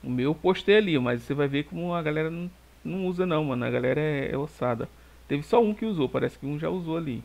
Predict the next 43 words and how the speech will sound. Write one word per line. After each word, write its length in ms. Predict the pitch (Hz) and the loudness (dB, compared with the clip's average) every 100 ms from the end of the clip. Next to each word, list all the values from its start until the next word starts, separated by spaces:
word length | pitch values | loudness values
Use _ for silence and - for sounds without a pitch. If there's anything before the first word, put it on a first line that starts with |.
| - | -12
Vamos 200 | 127 117 | -12 -10
ver 100 | 113 | -12
aqui. 260 | - 143 170 - - - - - | -10 -12 -12 -18 -20 -20 -20 -12
Usei 300 | 110 120 117 | -10 -2 -2
mais 320 | 117 127 123 | 0 -4 -4
um, 180 | 165 170 | -6 -6
ó. 60 | 156 - 143 | -8 -12 -2
Dois 260 | 127 143 | 0 0
usaram. 480 | 127 123 127 147 196 - - | -2 0 2 2 -2 -8 -6
Eu 80 | |
acho 140 | 120 - | -6 -2
que 160 | 147 | -2
talvez 280 | - 151 147 | 0 -2 0
agora 200 | 147 156 | -2 0
vai 100 | 180 | 0
dar 140 | 196 226 | -2 -2
certo 320 | 165 151 160 | 0 -2 -2
o 40 | |
meu, 240 | 147 127 127 | -4 -2 -4
hein. 80 | 139 - - - - - - | -6 -14 -16 -20 -20 -20 -4
Só 100 | 175 | -4
porque 200 | 196 180 | -2 -6
eu 60 | |
tô 120 | 180 | -2
gravando, 460 | 185 180 139 127 120 | 0 2 2 0 -4
mano. 160 | 117 120 - | -6 -10 -12
Aqui 220 | - - 190 | -12 -8 -4
nas 160 | 196 | -2
recompensas 480 | 196 185 196 190 208 | 0 0 -2 0 0
eu 60 | 190 | 0
já 60 | 180 | -2
peguei 200 | 170 170 | 0 0
a 60 | |
panela, 400 | 170 160 143 160 | 0 -2 0 -2
agora 160 | 147 147 | -2 -4
falta 240 | - 143 | -4 -10
pegar 340 | - 139 127 131 - - - - | -6 -4 -4 -6 -16 -20 -20 -6
essa 240 | 117 - | -4 -4
aqui, 260 | 160 - 113 | -8 -4 -4
né? 220 | 113 131 - - - - - | -2 -4 -6 -20 -20 -20 -4
A 300 | 110 113 113 | 0 0 2
M 160 | 117 | 0
sessenta. 560 | 117 131 - 113 107 | 0 -4 -4 -8 -10